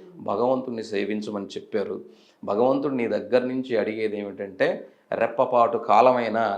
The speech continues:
నీ మనసుని నా మీద నిలుపు అని. అంతే తప్ప నువ్విచ్చే బలుల వల్లనో,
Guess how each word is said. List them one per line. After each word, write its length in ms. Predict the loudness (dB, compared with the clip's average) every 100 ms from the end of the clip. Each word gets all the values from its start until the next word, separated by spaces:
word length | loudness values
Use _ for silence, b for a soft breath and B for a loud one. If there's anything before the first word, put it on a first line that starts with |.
| -4
నీ 200 | -4 -2
మనసుని 520 | 0 -2 -2 -6 -6
నా 240 | -4 -4
మీద 280 | -4 -4 -4
నిలుపు 380 | -4 -6 -8 -8
అని. 300 | -10 -10 -16 _ _ _ _ _ _ _ _
అంతే 220 | -10 -2
తప్ప 260 | 2 4 6
నువ్విచ్చే 580 | 6 6 0 -4 -4 -6
బలుల 380 | 0 2 2 2
వల్లనో, 640 | 2 0 0 2 0 -2